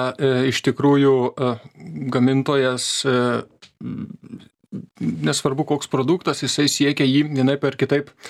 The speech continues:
apsaugoti nuo tam tikro padirbinėjimo ir, e, tiek kalbėsim apie dizainą ar dar ką nors, tai, e, maisto produktų gamintojai,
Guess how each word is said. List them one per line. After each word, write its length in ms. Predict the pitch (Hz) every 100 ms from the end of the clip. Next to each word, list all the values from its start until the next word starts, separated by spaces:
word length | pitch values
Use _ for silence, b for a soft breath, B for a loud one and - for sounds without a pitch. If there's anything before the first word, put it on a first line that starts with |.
| B B B
apsaugoti 800 | 120 - - 131 147 143 135 139
nuo 400 | 131 131 123 120 117
tam 220 | 123 117
tikro 240 | 131 - 120 120
padirbinėjimo 880 | 113 113 110 110 135 160 151 131 120 113
ir, 240 | 113 113
e, 880 | 120 123 120 113 110 - - - 82 - _ _ _ _ - _
tiek 160 | 123 113
kalbėsim 440 | 117 113 117 131 113
apie 180 | 113 107 107 107
dizainą 480 | 110 113 117 117 113
ar 80 |
dar 240 | 113 117 117
ką 80 | 113
nors, 240 | 143 175
tai, 220 | - 135
e, 640 | 123 - - - - 139 131 127 127 127 127 127
maisto 380 | 127 139 160 -
produktų 400 | 131 147 143 160
gamintojai, 500 | 135 139 151 147 135